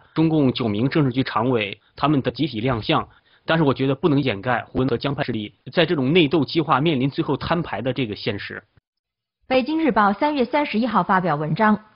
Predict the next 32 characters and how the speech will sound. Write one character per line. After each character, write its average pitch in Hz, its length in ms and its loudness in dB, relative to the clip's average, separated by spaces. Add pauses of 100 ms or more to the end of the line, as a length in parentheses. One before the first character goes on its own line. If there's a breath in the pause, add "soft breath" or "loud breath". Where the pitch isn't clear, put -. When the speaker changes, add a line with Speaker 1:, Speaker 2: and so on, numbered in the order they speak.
Speaker 2:
称， 214 300 2
总 202 260 4
书 320 200 -2
记 233 200 -4
不 277 180 -2
能 170 240 4
凌 180 200 4
驾 180 180 0
中 185 260 2
央。 180 220 2 (380)
夏 202 200 0
小 151 160 0
强 175 160 0
认 185 160 2
为， 165 200 -2 (120)
这 302 100 0
是 269 100 -4
北 214 200 0
京 254 180 0
市 - 200 -6
委 190 120 2
刘 175 240 -2
奇 196 300 -6
对 202 200 0
胡 240 200 -4
锦 196 180 -2
涛 170 180 -2
的 160 140 -4
直 180 240 -4
接 269 160 -2
挑 175 240 -8
战， 156 240 -2